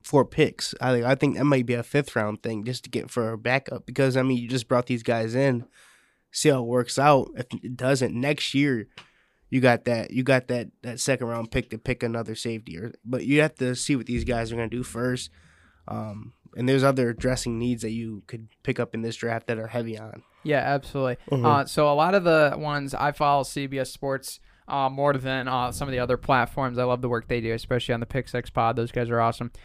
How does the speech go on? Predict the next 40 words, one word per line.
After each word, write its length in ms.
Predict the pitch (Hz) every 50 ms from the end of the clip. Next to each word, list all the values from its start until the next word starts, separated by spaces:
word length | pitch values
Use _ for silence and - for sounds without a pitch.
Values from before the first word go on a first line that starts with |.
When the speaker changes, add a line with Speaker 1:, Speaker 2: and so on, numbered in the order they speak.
| - - - - _ - -
Speaker 2:
Uh, 380 | 147 143 139 139 135 127 104 78
like, 280 | 135 139 139 - 143 139
I've 160 | 131 139 135
looked 220 | 151 151 147 -
at 100 | 143 123
some 160 | - 143 139
of 80 | 135 131
their 180 | 135 135 135 131
things, 420 | - 127 127 127 127 127 - -
and 140 | - 131 131
a 40 | 120
lot 260 | - 135 165 214 220
of 80 | 151
'em 140 | 143 135 123
are 60 | 117 113
just 220 | 113 110 - -
sold 220 | - 127 127 127 123
on, 200 | 117 110 110 110
yeah, 220 | 120 113 87 87 - -
thirty-two 360 | 147 151 147 131 - - 143 135
is 60 | 127
gonna 120 | - 113 107
be 40 | 90
a 40 | 90
quarterback, 600 | - - - 123 120 113 - 78 69 95 - -
whether 240 | 131 123 120 113 104
it's 180 | 104 95 -
Desmond 460 | 139 135 139 139 139 131 127 120 113 120
Ridder, 320 | 131 131 131 131 131 120
if 140 | 110 - -
Kenny 260 | - - 156 - 123
Pickett 380 | - - - 170 - 165 - -
somehow 360 | - 139 131 131 131 127 127
falls, 560 | - - - 127 127 127 127 123 127 123 123
if 160 | 104 - -
it's 220 | 120 - - - - _ _ _ - - _ _ _ _ _ _ _
Sam 480 | - - - - 143 143 147 147 143 131
Howell. 560 | 123 135 135 135 135 135 135 135 139 131 120 120 - - - _ _ _ _ _ _ -
I 160 | - 110 107 107 110 - _ _ _ _ -
brief-, 280 | - 120 120 120 117